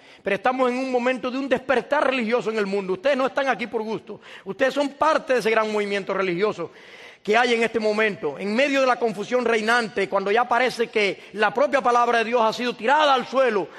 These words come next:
hay un pueblo remanente que levanta en alto los mismos principios eternos del Evangelio. Y que dice, "Cristo viene", pero no solo Cristo viene, "Aquí estoy, Señor, quiero orar por ustedes".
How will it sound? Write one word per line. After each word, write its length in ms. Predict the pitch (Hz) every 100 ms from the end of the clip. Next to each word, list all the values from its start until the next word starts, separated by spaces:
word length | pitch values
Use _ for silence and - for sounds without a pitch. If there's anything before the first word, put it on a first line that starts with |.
| -
hay 160 | 208 277
un 140 | 269
pueblo 400 | - 302 311 269
remanente 580 | 226 226 220 226 214 202
que 80 | 214
levanta 460 | 208 240 269 -
en 160 | 240 262
alto 400 | 311 262 185 226
los 120 | 208
mismos 380 | 196 320 247 240
principios 560 | 233 214 - 202 208 190
eternos 400 | 185 202 190 180
del 140 | 185
Evangelio. 580 | 180 170 165 180 165 - - _ _ _ - - - - -
Y 120 | 196 -
que 140 | 208
dice, 380 | 240 233 220 -
"Cristo 500 | 320 339 - - 240
viene", 460 | 226 233 208 180 175
pero 180 | 220
no 140 | 240 269
solo 340 | 247 294 269
Cristo 340 | 277 285 - 247
viene, 340 | 254 240 196 - 226
"Aquí 260 | 226 320
estoy, 320 | 285 302 294
Señor, 420 | 240 247 247 214 -
quiero 260 | 269 285
orar 220 | 269 254
por 140 | 254 214
ustedes". 440 | - 226 196 175